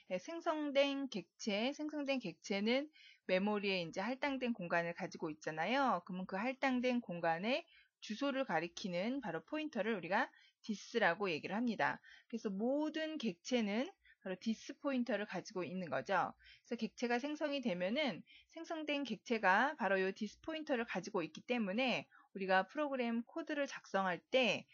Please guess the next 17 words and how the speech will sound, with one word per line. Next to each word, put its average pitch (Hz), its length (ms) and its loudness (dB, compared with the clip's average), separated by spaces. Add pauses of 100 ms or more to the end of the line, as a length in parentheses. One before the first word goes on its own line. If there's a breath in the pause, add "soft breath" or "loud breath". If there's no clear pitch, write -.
(160 loud breath)
디스 - 280 -8
포인터를 277 460 0
쓰게 277 300 -4
되면은 226 500 0 (300 soft breath)
좀 185 240 -6
더 185 100 -2
편리한 339 460 2
점이 226 260 4
있습니다. 170 920 4
주로 185 260 4
어디서 196 800 2
그런 185 220 -2
편리함을 254 600 2
우리가 170 380 4
볼 190 140 -6
수 - 160 -10
있냐면 180 500 2